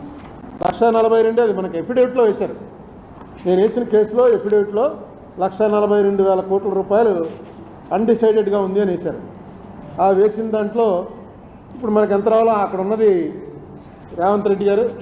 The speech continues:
నెక్స్ట్ బెస్ట్ ఉన్నది బీజేపీ. అదే కేసీఆర్ గారు ఉంటే ఆయన, "నేను ఇంతకాలం ఇవ్వకుండా ఆప్ చేశాను, రేవంత్ రెడ్డి వచ్చి ఇచ్చేశాడు, ఇది చంద్రబాబు నాయుడు తోటి కలిశాను" అనే అవకాశం ఉంటుంది. కానీ ఇప్పుడు కేసీఆర్ కాదు, అక్కడ రెండు జాతీయ పార్టీలే ఉన్నాయి, బీజేపీ,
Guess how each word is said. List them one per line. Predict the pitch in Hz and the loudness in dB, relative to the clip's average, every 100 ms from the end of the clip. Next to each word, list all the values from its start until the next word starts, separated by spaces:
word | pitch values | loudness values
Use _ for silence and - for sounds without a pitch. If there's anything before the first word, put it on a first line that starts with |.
| - - - - | -16 -18 -12 -6
నెక్స్ట్ | 185 - | -4 -2
బెస్ట్ | 214 233 233 | 2 2 0
ఉన్నది | 214 214 | -4 -4
బీజేపీ. | 175 185 202 202 226 - - - - - - - | -4 -2 0 0 -2 -10 -16 -20 -20 -20 -16 -4
అదే | 196 | 0
కేసీఆర్ | 220 208 214 233 226 | 2 2 2 2 2
గారు | 226 220 | 2 2
ఉంటే | 214 220 190 180 - - - 190 | 0 0 0 -2 -10 -16 -8 0
ఆయన, | 208 | 2
"నేను | 196 196 | 4 2
ఇంతకాలం | 190 196 220 214 | 0 2 2 2
ఇవ్వకుండా | 202 202 208 208 | 0 0 0 0
ఆప్ | 202 202 | 0 -2
చేశాను, | 196 202 233 190 - - - | -2 0 -2 -2 -8 -14 -2
రేవంత్ | 180 202 202 | 2 2 2
రెడ్డి | 208 196 | 2 2
వచ్చి | 185 208 | -2 -4
ఇచ్చేశాడు, | 196 208 202 196 | 0 0 2 2
ఇది | 196 | 0
చంద్రబాబు | 165 - 180 185 190 | -2 -6 -4 0 0
నాయుడు | 185 175 | 0 -2
తోటి | 180 - | -4 -4
కలిశాను" | 170 190 175 | -4 -4 -4
అనే | 170 180 170 - - 180 | 0 0 -2 -6 -6 -2
అవకాశం | 175 214 - | 2 2 0
ఉంటుంది. | 185 175 | -4 -4
కానీ | 170 156 285 - - - | -4 -4 -6 -10 -16 -18
ఇప్పుడు | - - | -8 -4
కేసీఆర్ | - 214 214 233 214 | 2 2 2 0 2
కాదు, | 185 139 123 - - - - - | -2 -4 -8 -16 -20 -20 -18 -12
అక్కడ | 175 180 | -6 -2
రెండు | 190 214 | 2 2
జాతీయ | 233 196 196 202 | 2 2 2 0
పార్టీలే | 196 190 185 | 0 0 0
ఉన్నాయి, | 175 147 127 - - - - - - | -2 -2 -6 -12 -16 -18 -18 -16 -4
బీజేపీ, | 190 196 196 226 | 0 2 2 0